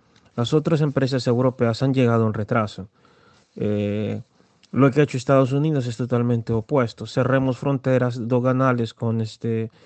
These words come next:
con China para que no vayamos a producir allá. Pero esto ha causado, eh, va a causar a largo plazo grandes problemas económicos en Estados Unidos.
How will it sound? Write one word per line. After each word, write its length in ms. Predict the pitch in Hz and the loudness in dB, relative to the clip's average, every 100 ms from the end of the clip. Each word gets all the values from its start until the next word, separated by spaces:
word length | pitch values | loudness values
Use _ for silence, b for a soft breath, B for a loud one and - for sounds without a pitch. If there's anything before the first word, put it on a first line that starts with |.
| b b | b b
con 160 | - 143 | -2 0
China 460 | - 131 123 131 - b b - | 0 0 0 0 -4 b b 0
para 220 | 127 127 | 2 4
que 120 | 131 | 2
no 180 | 131 131 | 2 2
vayamos 480 | 127 127 127 123 120 | 2 2 0 0 -2
a 40 | |
producir 480 | 117 117 113 107 113 | -6 -4 -4 -4 -4
allá. 320 | 117 131 107 _ b b - | -2 -4 -6 _ b b -2
Pero 160 | 127 | 0
esto 240 | 123 - 131 | 0 0 -2
ha 60 | |
causado, 760 | 120 120 - 117 117 127 127 - | 0 -2 0 0 2 2 0 -2
eh, 140 | 123 107 | -6 0
va 120 | 123 | 0
a 80 | 117 | 2
causar 480 | 123 120 123 117 | -2 -2 -4 -4
a 60 | 110 | -2
largo 400 | 113 113 123 123 | -2 -2 -2 -2
plazo 480 | 123 113 113 123 120 b b | -2 -2 -2 -6 -6 b b
grandes 280 | 120 123 120 | 0 0 0
problemas 440 | - 117 113 117 113 | -2 -2 -2 -2 -4
económicos 640 | - 113 113 113 - 110 | -4 -2 0 -2 -4 -8
en 80 | 107 | -6
Estados 400 | 104 113 107 113 | -6 -6 -6 -4
Unidos. 340 | 123 120 110 | -2 -2 -4